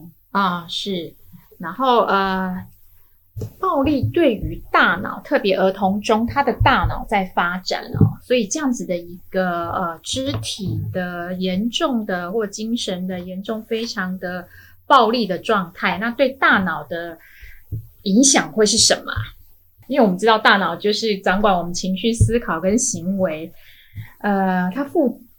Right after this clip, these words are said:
负责相当多的一个功能哈，所以我，我刚问这个问题是说，大脑在发育的关键时期，那遭受到这样子的一个压力的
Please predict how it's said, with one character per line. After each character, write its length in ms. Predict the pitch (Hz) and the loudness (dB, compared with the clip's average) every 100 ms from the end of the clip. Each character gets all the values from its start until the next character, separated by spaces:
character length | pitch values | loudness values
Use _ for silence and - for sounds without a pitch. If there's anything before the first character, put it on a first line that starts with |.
| _ | _
负 240 | - 359 | 0 2
责 240 | - 190 190 | 4 4 4
相 360 | - 247 254 | 4 4 4
当 320 | 247 247 254 | 4 4 4
多 280 | 269 233 226 | 6 8 8
的 160 | 220 185 | 6 4
一 220 | - 185 - | 2 -4 -6
个 300 | - 185 180 180 | 0 2 2 -2
功 320 | - 208 214 226 | 2 4 4 0
能 220 | 185 - 202 | -2 -2 -4
哈， 180 | 220 - | -4 -6
所 180 | 226 233 | -2 0
以 320 | 247 208 - - _ _ _ | 2 0 -4 -10 _ _ _
我， 160 | - 190 | 2 4
我 120 | 196 | 6
刚 240 | 247 254 | 8 8
问 160 | 277 247 | 8 8
这 100 | 247 | 10
个 80 | 220 | 10
问 220 | 240 214 | 8 6
题 160 | 214 180 | 2 0
是 180 | 220 | -2
说， 380 | 220 - 214 208 | -4 0 2 2
大 200 | 214 240 | 4 4
脑 140 | 202 165 | 6 2
在 200 | 220 208 | 2 2
发 340 | 214 208 208 | 6 6 4
育 160 | 226 196 | 0 0
的 100 | 180 | 0
关 240 | 202 202 | 2 0
键 220 | 220 196 | 0 -2
时 220 | 185 165 | -4 -8
期， 260 | 165 - 170 | -8 -6 -2
那 160 | 190 208 | 0 4
遭 220 | 208 208 | 4 4
受 200 | 226 208 | 4 2
到 220 | 214 202 | 2 2
这 140 | 208 | 2
样 120 | 214 202 | -2 -4
子 140 | 175 | -6
的 80 | 165 | -12
一 80 | 165 | -6
个 100 | 175 | -4
压 260 | 196 196 196 | 0 2 2
力 220 | 214 185 | -2 -4
的 160 | 175 | -10